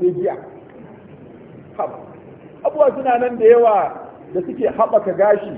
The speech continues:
gashi ya yawa, gashi ya, ya laushi, gashi ya kyau, ba giya ba. Kaji wani ya ce ma, "Akwai sinadarai da yawa ma, ku zo ku biya shi, zai muku bayanin." Saboda haka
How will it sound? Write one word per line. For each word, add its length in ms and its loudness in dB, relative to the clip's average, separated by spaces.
gashi 420 2
ya 60 0
yawa, 580 0
gashi 480 0
ya, 260 4
ya 180 0
laushi, 460 4
gashi 440 2
ya 60 0
kyau, 180 2
ba 140 4
giya 300 0
ba. 100 -10
Kaji 220 -2
wani 160 -2
ya 180 4
ce 80 0
ma, 140 -2
"Akwai 600 -2
sinadarai 480 -2
da 60 -6
yawa 200 2
ma, 140 -2
ku 160 -8
zo 120 0
ku 120 -6
biya 240 0
shi, 180 -12
zai 80 0
muku 220 -6
bayanin." 380 2
Saboda 200 -2
haka 200 -2